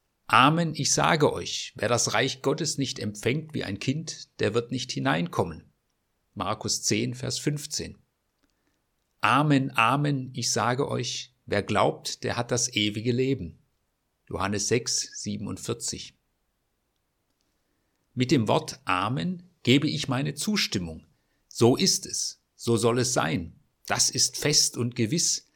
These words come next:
Ja, noch mehr, es bedeutet auch, daran mache ich mich fest. Ich mache mir etwas zu eigen. Zustimmung braucht ja Kenntnis dessen, dem ich zustimmen soll oder möchte. Es braucht ein Nachspüren und Nachdenken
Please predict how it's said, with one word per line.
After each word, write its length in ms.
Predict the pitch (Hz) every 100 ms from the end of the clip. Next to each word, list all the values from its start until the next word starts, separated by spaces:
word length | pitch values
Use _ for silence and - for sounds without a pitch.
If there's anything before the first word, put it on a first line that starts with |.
| _ _ _ _ -
Ja, 100 | 107
noch 220 | 117 -
mehr, 240 | 147 170
es 160 | 104 -
bedeutet 460 | 110 107 127 127 -
auch, 360 | 113 165 - _ _ -
daran 400 | - 113 127 139
mache 240 | 120 117 117
ich 140 | -
mich 180 | 123 -
fest. 480 | 175 175 - - - _ _ _
Ich 200 | - -
mache 240 | 143 139 131
mir 180 | 123
etwas 400 | 127 - 117 -
zu 220 | - 120 -
eigen. 520 | 139 185 98 82 - _ _ _ _ _ _ _ _ _ _ _ _ _ _ _
Zustimmung 840 | - 185 214 - 143 143 165 175
braucht 360 | - 107 - -
ja 120 | 143
Kenntnis 580 | - 202 208 208 - -
dessen, 320 | 104 - 127
dem 180 | 113 117
ich 140 | 123
zustimmen 640 | - 185 180 - - 120 120
soll 280 | 101 101
oder 200 | 131 127
möchte. 480 | 127 90 - - 80 - _ _ _ _ _ _
Es 120 | - -
braucht 300 | 120 123 -
ein 160 | 104
Nachspüren 960 | 104 113 147 - - - 139 139 135 135
und 100 | 87
Nachdenken 1000 | 95 113 - - 110 147 151 156 -